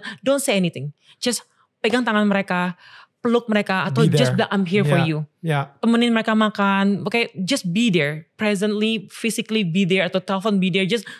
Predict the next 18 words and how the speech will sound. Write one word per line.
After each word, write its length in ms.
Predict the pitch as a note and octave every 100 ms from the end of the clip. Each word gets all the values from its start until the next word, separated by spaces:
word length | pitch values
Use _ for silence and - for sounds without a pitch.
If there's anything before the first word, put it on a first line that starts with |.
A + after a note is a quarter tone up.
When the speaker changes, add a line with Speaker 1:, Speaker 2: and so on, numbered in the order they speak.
| -
Speaker 1:
listening 400 | G#3 A#3 A#3+ A3
to 80 | G#3
them 200 | E3+ E3
gitu. 160 | D#3+ D#3 - -
Karena 320 | - C4 C#4+ F#4
percuma 540 | - - E4 F4 C4+
gitu, 320 | F3+ E3 D#3+
kalau 240 | - F#3+ G3+
orang 180 | B3
lagi, 300 | E4 G3+ F3
lagi 200 | - E3+
berduka, 520 | E3 E3+ D#3+ C4+ F#3 - - -
nggak 140 | _ C#4
bisa 160 | -
dengar. 500 | A3+ D4+ D4 B3+ E4 _
Speaker 2:
Ah. 340 | D3 B2+ A#2+ A#2
Speaker 1:
Maka 220 | A#3+ -
terlalu 380 | C4+ B3 C4+